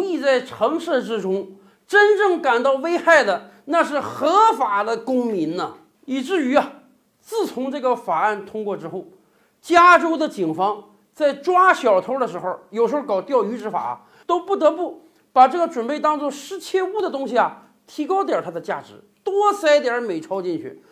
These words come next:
否则啊，你钓鱼执法的时候钓到那个小偷不到九百五十美元，你都没法起诉人家。所以啊，我们可以教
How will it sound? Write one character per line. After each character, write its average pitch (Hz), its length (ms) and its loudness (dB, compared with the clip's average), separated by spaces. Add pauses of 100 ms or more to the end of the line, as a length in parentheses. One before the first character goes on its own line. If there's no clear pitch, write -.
(140)
否 254 200 2
则 247 140 0
啊， - 360 4
你 254 160 -4
钓 370 320 4
鱼 349 180 -2
执 330 180 -6
法 226 180 -4
的 196 120 -4
时 208 100 -4
候 214 240 -2 (300)
钓 403 260 8
到 302 120 6
那 294 100 -2
个 285 80 -4
小 180 180 -4
偷 185 100 -8 (280)
不 330 100 -4
到 381 180 0
九 320 220 -2
百 320 160 6
五 254 160 -2
十 285 80 -8
美 262 160 -4
元， 175 420 -6
你 220 120 -12
都 277 100 -4
没 254 160 -4
法 240 180 -4
起 - 200 -14
诉 180 180 -14
人 101 160 -16
家。 104 80 -18 (640)
所 302 160 4
以 220 140 -4
啊， 170 160 -2 (240)
我 190 100 -4
们 262 160 0
可 294 140 -6
以 269 160 -6
教 254 320 2